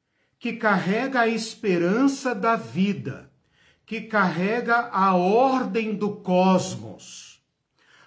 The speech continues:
contra um ser horrendo, feroz, caótico, das trevas, do caos, do abismo,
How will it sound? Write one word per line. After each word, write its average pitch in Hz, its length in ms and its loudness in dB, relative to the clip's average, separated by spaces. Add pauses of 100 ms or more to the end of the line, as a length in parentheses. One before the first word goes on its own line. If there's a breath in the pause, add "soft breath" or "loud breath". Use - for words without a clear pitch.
(300 soft breath)
contra 247 920 4 (520)
um 262 280 4
ser 240 760 0
horrendo, 190 1040 2 (220)
feroz, 180 1040 0 (400)
caótico, 185 1040 2 (360)
das 185 460 -2
trevas, 185 920 -2 (280)
do 135 220 -6
caos, 185 840 2
do 180 200 0
abismo, 147 920 -2